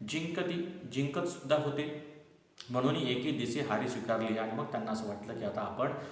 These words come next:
इथून निघायला पाहिजेत, आता आपण जुगारामध्ये हरायला पाहिजे आणि म्हणून एक दिवस ते जुगारामध्ये हरलेत. "बहुत द्रव्य हारविलेत", खूप काही द्रव्य त्यामध्ये त्यांनी ते हरलेत. जुवारी म्हणतले, जुवारी काय म्हणालेत,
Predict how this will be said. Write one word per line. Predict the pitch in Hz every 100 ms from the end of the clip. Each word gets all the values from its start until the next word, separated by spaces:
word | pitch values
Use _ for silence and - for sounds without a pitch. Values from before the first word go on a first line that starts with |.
| - 104
इथून | 104 113 110 110 110 - - 107
निघायला | 117 117 131 123
पाहिजेत, | 113 98 104 101 - - -
आता | 104 107
आपण | 101 107 107 107 104 107
जुगारामध्ये | 110 113 110 117 113 110
हरायला | 123 135 127
पाहिजे | 110 104 107
आणि | 107 107
म्हणून | 117 131
एक | 104 101
दिवस | 104 -
ते | 117 113 - - -
जुगारामध्ये | 110 104 104 104 113
हरलेत. | 107 92 90 90 - - - - - - -
"बहुत | 120 135 208 208
द्रव्य | - - 196
हारविलेत", | 180 143 143 127 107 104 - -
खूप | 160 175 -
काही | 139 135
द्रव्य | 131 131 139
त्यामध्ये | 127 120 117 113
त्यांनी | 110 107 107 104 104 - - -
ते | 107
हरलेत. | 107 110 110 107 - - - - - - -
जुवारी | 117 131 131 135
म्हणतले, | 127 143 143 135
जुवारी | - 139 135 120
काय | 139
म्हणालेत, | 151 151 156